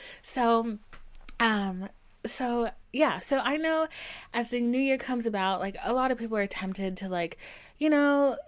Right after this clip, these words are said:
be like, "New year, new me," change things about them, change their diet 'cause they want to, I don't know, be slimmer next year, they wanna lose weight, they wanna do all that. And that's stuff that I've done every year,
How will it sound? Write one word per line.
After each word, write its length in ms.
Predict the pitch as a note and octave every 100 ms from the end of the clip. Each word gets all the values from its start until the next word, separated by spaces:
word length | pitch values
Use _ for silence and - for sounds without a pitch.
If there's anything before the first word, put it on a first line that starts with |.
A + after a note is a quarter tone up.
| G3+
be 80 |
like, 180 | B3 A#3
"New 140 | A#3 B3
year, 240 | A#3+ A#3
new 180 | A#3+ A#3
me," 320 | A3 G#3+ G#3+
change 360 | G#3 A3 A3 -
things 220 | A3 G3+
about 300 | F#3 F3+ F3+
them, 240 | F3+ F#3
change 560 | F#3 - G#3 G#3 G3+ - - - - -
their 140 | G#3+ G#3+
diet 520 | F#3+ A3+ G#3+ A3 G3+
'cause 200 | - G3+
they 120 | G3+
want 320 | G3 F#3+ F#3+
to, 480 | - - F#3+ F#3 D#3+
I 80 | F3
don't 120 | G3+ G3
know, 100 | F#3
be 140 | F#3+
slimmer 340 | - A#3 A#3
next 280 | G#3 F#3+ -
year, 100 | F3
they 100 | F3
wanna 240 | F3+ F#3 F#3
lose 300 | F#3+ G3 A3+
weight, 240 | A#3 G3
they 100 | G3
wanna 240 | F#3+ F#3
do 140 | F#3 A3+
all 140 | A3
that. 240 | F#3+ E3+ - - - -
And 120 | C#4+
that's 140 | C#4+
stuff 200 | - E4+
that 120 | D4+ A#3+
I've 280 | A3+ A3+
done 320 | A3 A3 A3+ A3+ - -
every 300 | A#3+ A3+ G#3+
year, 340 | G#3+ C#3 -